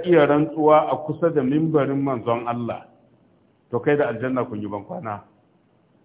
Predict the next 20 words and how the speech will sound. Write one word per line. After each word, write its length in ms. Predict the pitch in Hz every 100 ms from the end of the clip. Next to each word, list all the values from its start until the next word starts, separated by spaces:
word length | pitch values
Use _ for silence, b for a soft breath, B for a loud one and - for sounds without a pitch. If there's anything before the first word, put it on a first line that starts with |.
| _ _ B B B 104
Wannan 280 | 123 131
riwayar 460 | 123 120 127 113 -
tana, 460 | 123 120 107 104 101 - -
tana 320 | 123 127 120 120
al-Musnad 680 | 104 101 120 135 127 139 151 - - _ -
kuma 180 | 117 113
ta 180 | 117 117
inganta. 600 | 107 98 101 95 95 - _ _ _ _ -
Tana 240 | 117 113 104
Sahihu 340 | 101 117 107 -
Targhib 400 | 101 95 120 107
hadisin 400 | 101 110 110 104
dubu 200 | 113 113
da 80 | 113
ɗari 260 | 104 101 98
takwas 240 | 123 117
da 100 | 104
arba'in 320 | 98 98 113 107
da 60 |
uku, 460 | 104 120 131 135